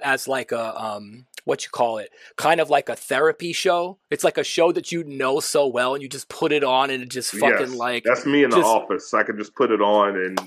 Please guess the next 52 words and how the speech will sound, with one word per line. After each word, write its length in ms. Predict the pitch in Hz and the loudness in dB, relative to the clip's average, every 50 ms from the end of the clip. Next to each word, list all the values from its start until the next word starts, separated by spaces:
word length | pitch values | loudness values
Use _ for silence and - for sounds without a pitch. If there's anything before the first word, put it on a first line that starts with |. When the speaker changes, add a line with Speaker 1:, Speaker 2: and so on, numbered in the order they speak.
| 87 95 98 | -4 -8 0
Speaker 2:
run 140 | 101 113 113 | 2 2 2
Speaker 1:
Exactly. 480 | 110 107 104 156 160 160 110 110 107 101 | 2 2 2 4 4 4 4 2 0 -2
Speaker 2:
in 60 | 113 | -2
the 60 | 101 | -2
background. 260 | 101 98 95 92 90 - - _ _ _ _ _ _ - | -2 -2 -2 -4 -4 -6 -10 _ _ _ _ _ _ -8
Speaker 1:
Exactly. 720 | 156 147 127 120 143 139 135 120 110 127 117 107 104 104 _ _ _ _ | -6 -6 -2 0 2 2 2 0 -2 -6 -10 -12 -14 -18 _ _ _ _
Exactly. 480 | - 143 107 117 131 127 120 - - - - | -16 -12 -4 -2 0 0 -2 -2 -8 0 2
I 180 | 170 202 220 | 4 4 4
tweeted 560 | - - - - - 202 233 247 240 220 160 - | 2 -2 -8 -10 -6 -4 -4 -2 -2 -2 -4 -2
today 600 | - 175 170 120 - 170 190 196 175 156 151 147 - | -2 -2 -2 0 2 4 4 4 4 2 0 -2 0
on 140 | 165 175 180 | 0 2 2
the 60 | 175 | 2
way, 180 | 156 185 202 196 | 0 0 0 0
we 180 | 151 160 180 | -2 -4 -8
came 240 | 156 - 190 202 185 | -6 -4 -2 -2 0
back 260 | 165 180 175 175 - | 2 2 2 2 0
from 160 | - 160 139 127 | -4 -10 -12 -12
the 200 | 120 123 123 123 | -12 -10 -8 -8
city 280 | - - 170 160 156 135 | -2 -2 -2 -2 -2 -6
today. 280 | - 123 147 143 135 | -4 -2 0 0 0
Me 160 | 120 123 127 | -2 -6 -8
and 60 | 135 131 | -4 -4
my 80 | 131 | -4
wife 280 | 123 120 131 127 - - | -2 -2 -4 -6 -6 -6
went 140 | - - - | -8 -8 -8
to 60 | - - | -10 -10
the 40 | |
city. 280 | - - - 131 127 123 | -8 -6 -4 -4 -4 -4
On 120 | 120 120 | -6 -6
the 80 | 120 117 | -8 -8
way 180 | 117 123 131 131 | -6 -6 -6 -4
back, 280 | - 127 127 120 - | -2 0 -2 -2 -2
there 80 | - 113 | -6 -10
was 100 | 110 - | -12 -12
hella 320 | - - 127 123 120 117 | -8 -6 -6 -4 -6 -6
traffic. 480 | - - 123 120 127 123 - 147 - 123 | -4 -2 -2 0 0 -2 -4 -6 -4 -4
I 80 | 117 | -6
was 160 | 120 120 113 117 | -6 -6 -8 -12
in 60 | 113 | -14
the 60 | - | -8
passenger 420 | - - 160 - - 117 127 139 | -4 -2 -2 -2 -4 -8 -10 -10
seat. 300 | 131 - - 147 139 - - | -10 -10 -10 -12 -12 -12 -14
I 140 | - - - | -18 -20 -16
was 100 | - - | -10 -8
like, 80 | 113 117 | -8 -8
"I've 60 | 120 127 | -8 -10
just 160 | 131 - - | -10 -12 -6
put 160 | - 151 139 | -4 -2 0
on 160 | 135 127 120 | 0 -2 -2
Neo 220 | 117 123 120 117 117 | -4 -6 -6 -6 -6
Yokio 560 | 113 117 117 117 - - 113 110 110 110 113 - - - _ _ _ | -6 -6 -8 -8 -8 -8 -6 -4 -4 -4 -6 -8 -14 -20 _ _ _
again." 500 | - - _ - - 123 131 117 95 - | -20 -18 _ -6 -2 -2 -2 -2 -4 -10